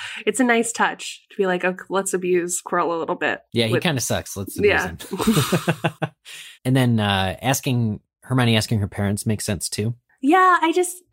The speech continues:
Speaker 1: I think that, like, Ron asking Hermione if she should ask her parents about Nicholas Flamel is a little, like, clueless and insensitive. Like, obviously Hermione's Muggle-born, and Nicholas Flamel is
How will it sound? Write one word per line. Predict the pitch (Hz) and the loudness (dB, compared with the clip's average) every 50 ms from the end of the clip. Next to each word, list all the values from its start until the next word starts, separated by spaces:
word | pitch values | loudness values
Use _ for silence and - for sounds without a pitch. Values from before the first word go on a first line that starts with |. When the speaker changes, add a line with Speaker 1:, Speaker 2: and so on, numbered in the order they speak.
| _ _ | _ _
Speaker 1:
I | 262 269 | 0 0
think | 269 285 285 277 262 - | 2 2 0 0 2 0
that, | 285 254 233 | -2 -2 0
like, | 233 233 226 220 220 - - | -2 -2 -4 -4 -6 -8 -14
Ron | - 196 214 208 208 208 214 214 214 | -6 0 2 2 4 4 2 0 -2
asking | - 196 208 190 - - 220 214 202 | -4 -4 -6 -6 -4 -2 -2 -2 0
Hermione | 202 196 190 185 190 190 190 190 190 - | 0 0 0 0 0 0 0 -2 -2 -2
if | 196 190 | -4 -4
she | - 208 | -4 -6
should | 185 - 190 | -6 -2 0
ask | 190 185 190 185 - | 0 0 0 -2 -4
her | 202 185 | -6 -6
parents | - - 190 190 185 185 | -6 -4 -4 -4 -4 -2
about | 196 190 185 185 185 - | -2 0 0 0 0 -2
Nicholas | 185 180 185 190 190 185 185 - | -4 -8 -6 -4 -4 -4 -4 -4
Flamel | - 190 185 180 175 175 180 185 185 | -4 -4 -2 -2 -2 -2 -2 -2 -2
is | 180 180 - | -4 -4 -6
a | 196 | -6
little, | 190 185 196 202 208 202 196 190 | -4 -4 -2 -2 -2 -2 -2 -2
like, | 208 196 180 180 - | -2 -4 -4 -6 -8
clueless | - - 190 180 180 196 208 208 208 - - | -6 -4 -4 -2 -2 -2 -2 -2 -4 -4 -6
and | 185 185 | -6 -4
insensitive. | 190 185 185 185 - 180 190 190 - 233 226 240 247 254 254 247 - | -4 -6 -6 -6 -6 -8 -8 -8 -6 -6 -6 -4 -4 -6 -6 -6 -6
Like, | 214 208 - - | -8 -8 -2 0
obviously | 214 240 262 285 294 311 294 - - 294 294 | 2 2 2 2 -2 -2 -4 -2 -2 -2 -2
Hermione's | 277 269 269 254 254 262 262 262 262 254 247 240 - - - - _ _ - - _ _ - | 0 0 0 0 0 0 0 0 0 0 -2 -4 -6 -8 -10 -12 _ _ -20 -20 _ _ -2
Muggle-born, | 208 220 208 208 202 180 185 185 185 175 165 165 156 165 175 _ _ _ - - - - - - - - _ _ _ - | 0 2 2 2 0 2 2 0 2 2 0 0 -2 -6 -10 _ _ _ -20 -20 -20 -20 -20 -20 -20 -20 _ _ _ -2
and | 202 196 190 185 190 190 196 | 0 0 2 2 2 2 2
Nicholas | 202 196 196 196 196 196 196 - | 0 0 0 -2 -4 -4 -2 -2
Flamel | 202 190 196 185 180 185 185 | -2 0 0 0 0 0 0
is | 180 180 - - | -4 -6 -10 -16